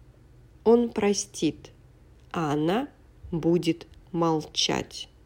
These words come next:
Ну что, так и будем молчать? Давайте договоримся. Вы будете молчать, а я всё забуду.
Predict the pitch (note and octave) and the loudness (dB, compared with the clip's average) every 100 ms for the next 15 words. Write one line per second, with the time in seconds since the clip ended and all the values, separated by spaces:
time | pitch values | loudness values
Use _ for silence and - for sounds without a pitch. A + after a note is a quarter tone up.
0 | - - - - - - - - G#3 A3 | -20 -20 -20 -20 -20 -20 -20 -2 6 8
1 | B3+ - - F3 D#3 B3+ - - - - | 8 2 4 6 6 0 -6 -20 -14 0
2 | G#3+ G#3+ G3+ E3 C#4 F4 B3 E3+ - F#3+ | 0 4 4 8 8 8 6 2 -2 4
3 | G3 G#3+ - - C#3 - - - - - | 4 4 0 0 0 -2 -14 -20 -20 -20
4 | _ - - - - _ _ _ - F3 | _ -20 -20 -20 -20 _ _ _ 0 2
5 | F3 C#4+ E4 - F3 F#3+ F3+ G#3 G#3 G3+ | 4 6 4 2 4 4 6 4 4 4
6 | G3+ D#3+ D3 - - - - - - - | 4 4 0 -8 -12 -14 -20 -20 -20 -4
7 | F#3+ G#3+ C4 F#3 G#3+ F3+ F3+ - E3 D3+ | 2 6 6 8 6 6 2 2 0 2
8 | D#3 D3 - - C#4+ A4 - - - - | 2 0 0 2 4 2 -4 -20 -20 -20
9 | - - F3+ D#3+ D3+ F3+ E4+ - - - | -20 -4 0 2 2 2 -2 -8 -10 -6
10 | - F3 D#3+ E3 A#3 C4 B3+ F#3 G3 G#3+ | 2 4 4 2 2 4 4 6 6 6